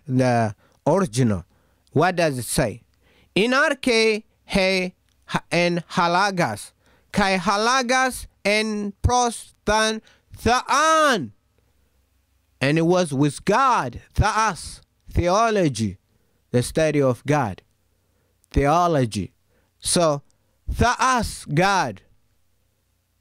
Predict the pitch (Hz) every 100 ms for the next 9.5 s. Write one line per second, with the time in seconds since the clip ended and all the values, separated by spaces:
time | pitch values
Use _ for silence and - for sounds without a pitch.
0 | _ - 147 170 170 - 160 180 190 180
1 | 120 139 208 165 - 110 95 _ _ _
2 | _ _ _ _ _ _ _ - 226 220
3 | - 202 196 226 214 262 262 170 135 -
4 | 254 302 277 277 269 277 330 320 - -
5 | - 240 277 277 269 _ - 254 277 311
6 | 349 370 392 339 247 185 - - 226 233
7 | 233 233 262 311 320 247 208 - - -
8 | _ _ _ _ _ _ - 180 233 269
9 | 277 240 262 269 269